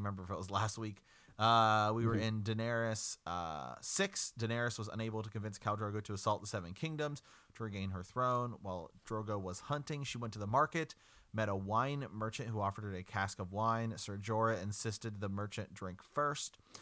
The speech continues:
Speaker 1: The merchant refused and attempt to flee. When Drogo learns of the attempt to poison Daenerys, he makes his decision to attack the Seven Kingdoms.
Speaker 2: Mm.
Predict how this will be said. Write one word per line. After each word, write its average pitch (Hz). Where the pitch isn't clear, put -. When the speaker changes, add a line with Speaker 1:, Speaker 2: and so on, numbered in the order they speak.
Speaker 1:
The 104
merchant 107
refused 151
and 120
attempt 101
to 92
flee. 120
When 107
Drogo 101
learns 98
of 92
the 80
attempt 101
to 92
poison 110
Daenerys, 123
he 143
makes 135
his 113
decision 101
to 95
attack 92
the 90
Seven 69
Kingdoms. 113
Speaker 2:
Mm. 104